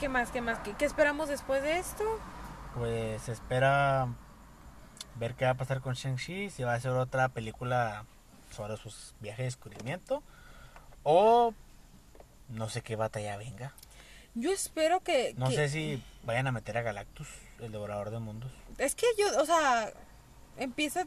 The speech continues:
Speaker 1: siento que todo después de No Way Home,
Speaker 2: Ajá.
Speaker 1: eh, ¿verdad? Pero espero y, y no cometan el mismo error que,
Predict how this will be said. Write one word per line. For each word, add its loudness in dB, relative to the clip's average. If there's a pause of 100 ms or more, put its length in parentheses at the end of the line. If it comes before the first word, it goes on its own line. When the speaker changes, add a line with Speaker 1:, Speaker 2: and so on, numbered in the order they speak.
Speaker 1:
siento -2
que -4
todo 2
después -2
de 0
No -2
Way -2
Home, -4 (540)
Speaker 2:
Ajá. -4 (760)
Speaker 1:
eh, 2
¿verdad? 0
Pero 4 (300)
espero 8 (180)
y, -2
y -4
no -2
cometan 0
el -4
mismo -4
error -4
que, -10